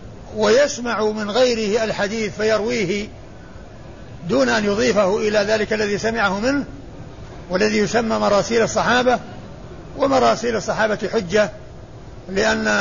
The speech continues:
ال-، ال-، المعروف عنهم أنهم لا يرسلون إلا عن الصحابة،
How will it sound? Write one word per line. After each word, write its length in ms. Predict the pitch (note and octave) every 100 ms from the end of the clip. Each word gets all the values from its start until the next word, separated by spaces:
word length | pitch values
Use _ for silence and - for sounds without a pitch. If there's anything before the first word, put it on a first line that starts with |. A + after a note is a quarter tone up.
| G3 - - - - - - - - - - - - - - - -
ال-، 260 | - G#3
ال-، 160 | - G#3+
المعروف 600 | A#3+ - A3 G#3+ G#3+ G#3
عنهم 440 | F#3 B3 G#3 A3 A3 - - - - - - A3+
أنهم 680 | A3 A3+ F#3 A3 G#3 F#3+
لا 160 | F#3 C4
يرسلون 460 | A#3+ F#3+ G#3+ A#3+
إلا 280 | A#3 A#3+ A#3
عن 180 | G3+ G#3+
الصحابة، 560 | G3+ G#3+ D#3+ G#3+ D#3+